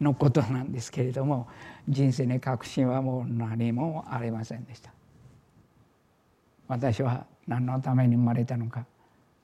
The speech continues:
何のために生きるべきか、分かりませんでしたね。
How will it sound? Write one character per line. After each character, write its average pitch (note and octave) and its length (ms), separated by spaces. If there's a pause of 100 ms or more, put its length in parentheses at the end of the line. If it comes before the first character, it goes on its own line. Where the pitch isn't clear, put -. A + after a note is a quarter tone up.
何 A#2 180
の C3 140
た C#3 160
め C3 100
に B2+ 200
生 A#2+ 60
き C3 100
る B2+ 100
べ A#2+ 160
き A#2 60
か、 A2 260 (1300)
分 B2 200
か C3 160
り C3 120
ま C#3 120
せ A#2 140
ん G#2 80
で A#2+ 80
し - 100
た D3+ 100
ね。 C3+ 180